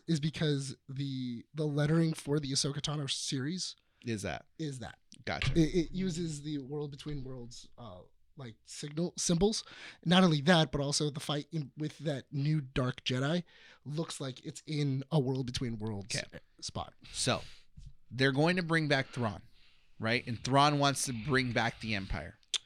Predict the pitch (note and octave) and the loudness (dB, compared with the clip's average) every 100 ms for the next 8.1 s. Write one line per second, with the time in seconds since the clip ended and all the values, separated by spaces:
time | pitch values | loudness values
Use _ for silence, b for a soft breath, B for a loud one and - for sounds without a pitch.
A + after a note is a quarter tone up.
0 | B B B D#3+ E3 D3+ C#3 A#2+ E2 D2 | B B B 4 6 6 2 -2 -8 -10
1 | - - - B2 A#2+ F#2+ B2 B2 C3+ C3+ | -14 -14 -8 -4 -2 -2 -2 -2 4 4
2 | B2+ C#3 B2 C3 B2 A#2 A#2+ B2+ B2 A#2 | 6 4 2 0 0 0 2 2 2 0
3 | A2 A2+ A#2 A2 - A2 A2 F#2+ - G#2 | -2 0 0 0 -2 -4 -4 -4 -4 -8
4 | F#2 - F#2 G#2+ A#2 - A#2 A2 - b | -6 -6 -4 -4 -6 -4 -4 -4 -8 b
5 | b b - C#3 E3+ G3 G#3+ F3+ F3 E3+ | b b -2 2 2 0 2 2 2 0
6 | D#3+ D#3 D3 D3+ C3 A#2+ B2+ B2+ - B2 | -4 -2 -2 -2 -2 -2 -2 -2 0 2
7 | B2 A2+ B2 - A#2+ A#2+ B2+ A2 A2+ A2 | 0 -2 -4 -6 -6 -4 -2 2 2 2